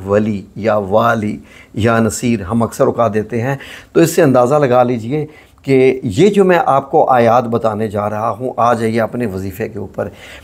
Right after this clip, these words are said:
इन आयात का अगर कोई बंदा विर्द करे और अल्लाह रब्बुल इज़्ज़त को अपना गवाह बनाए,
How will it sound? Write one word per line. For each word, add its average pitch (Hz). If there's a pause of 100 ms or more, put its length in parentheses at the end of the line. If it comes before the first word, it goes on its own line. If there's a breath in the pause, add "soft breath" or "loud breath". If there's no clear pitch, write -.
(160)
इन 226
आयात 156
का 160
अगर 147
कोई 147
बंदा 113
विर्द 110
करे 95 (380 loud breath)
और 139
अल्लाह 156
रब्बुल 127
इज़्ज़त 127
को 143
अपना 131
गवाह 113
बनाए, 92